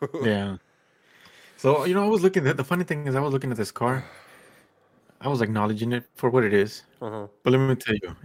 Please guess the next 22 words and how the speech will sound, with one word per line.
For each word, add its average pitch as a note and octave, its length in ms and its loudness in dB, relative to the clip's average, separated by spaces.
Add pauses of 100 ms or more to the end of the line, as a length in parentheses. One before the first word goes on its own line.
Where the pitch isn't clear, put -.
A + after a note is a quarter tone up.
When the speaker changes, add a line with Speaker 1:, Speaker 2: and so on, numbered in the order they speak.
Speaker 2:
it A#2 100 0
is A#2 60 2
not C3 180 0
fucking A2 320 -2
worth G#2+ 440 2 (160)
the A2 160 0
money. F#2+ 380 -4 (580)
It's B2+ 100 -4
just C3+ 140 -6
a G#2+ 40 -10
status G#2+ 360 0
symbol. F#2 340 -8 (540)
You D#3+ 80 -4
know, F3 80 2
the, D3+ 80 0
Speaker 1:
Yeah. F#2+ 160 -6
Speaker 2:
the F3 100 0
interior G3 220 0
might F3 180 -2
be A#2 100 -4
nice, A#2+ 280 -4
but G2 320 0